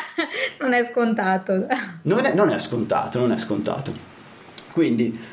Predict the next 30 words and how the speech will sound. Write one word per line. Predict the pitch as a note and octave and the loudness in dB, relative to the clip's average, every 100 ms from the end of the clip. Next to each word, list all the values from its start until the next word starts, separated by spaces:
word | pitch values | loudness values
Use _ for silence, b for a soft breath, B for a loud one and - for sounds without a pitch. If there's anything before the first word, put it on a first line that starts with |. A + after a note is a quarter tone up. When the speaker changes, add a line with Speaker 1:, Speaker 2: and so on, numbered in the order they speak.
| B | B
Speaker 2:
eh, | A#2+ A#2+ A#2+ A2+ A2 A2 G#2+ G#2+ G#2 G2+ G2+ G2 G#2 | 2 4 4 6 6 6 6 6 6 4 4 4 4
non | A2 B2 C#3 | 4 4 2
so, | C#3 D3 A#2+ | 4 2 4
basta, | A#2+ - | 2 2
io | A#2+ | 0
ho | C#3 | 2
perso | A2 - | 0 -2
il | A2 | 0
filo | A2+ | 0
del | A#2+ D3 | 2 2
discorso. | G#3+ - B2+ - | 2 2 2 2
<laughs> | - - - - F4+ E4+ - - A3+ - - - - - - - - - - B B B - | 0 0 2 2 4 2 0 -4 -6 -12 -20 -20 -20 -20 -20 -20 -20 -20 -20 B B B 0
Speaker 1:
No, | F3+ | 4
no, | F#3 | 4
no, | F#3 | 4
abbiamo | F#3 G3+ G#3 G3+ | 6 6 6 6
fatto | A3 A3+ | 4 4
un | G#3 | 2
po' | G#3+ | 4
un | G#3 G#3+ | 6 6
excursus, | G#3+ - A3+ G#3+ - G#3 G3+ - | 4 2 2 2 4 2 2 2
eh, | G#3 | 2
anche | G3 F#3+ F#3+ F#3 F3+ F#3+ F#3+ G#3 | 4 4 4 4 4 4 4 4
del | G3 | 4
tuo | G3 | 4
modus | G3 G3+ G3 | 6 6 6
operandi, | F#3+ G3 F#3 F3 F3 F3 | 4 4 4 2 2 2
ecco, | E3+ E3+ | 2 2
Speaker 2:
Ok. | |
Speaker 1:
questo, | C#3+ D#3 G#2 F#3 F3 E3 | 2 4 4 4 2 -2